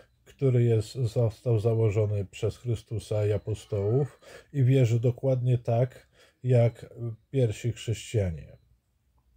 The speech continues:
Zwrócimy sobie tutaj uwagę na pewne rzeczy. No i, e, zadamy sobie jedno pytanie dla protestantów.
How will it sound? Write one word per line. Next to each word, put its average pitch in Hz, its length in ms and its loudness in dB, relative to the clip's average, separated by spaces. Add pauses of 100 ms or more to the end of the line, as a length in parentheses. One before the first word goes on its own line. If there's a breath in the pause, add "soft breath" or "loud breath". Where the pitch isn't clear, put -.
(280)
Zwrócimy 120 500 0
sobie 120 300 -2
tutaj 113 280 0
uwagę 107 340 0
na 104 140 -2
pewne 101 360 -6
rzeczy. 123 480 -4 (520 loud breath)
No 139 380 0
i, 135 360 0 (760 soft breath)
e, 98 840 -2 (840 loud breath)
zadamy 117 480 4
sobie 104 520 -6
jedno 107 340 -2
pytanie 98 540 -4
dla 85 140 -8
protestantów. - 960 -14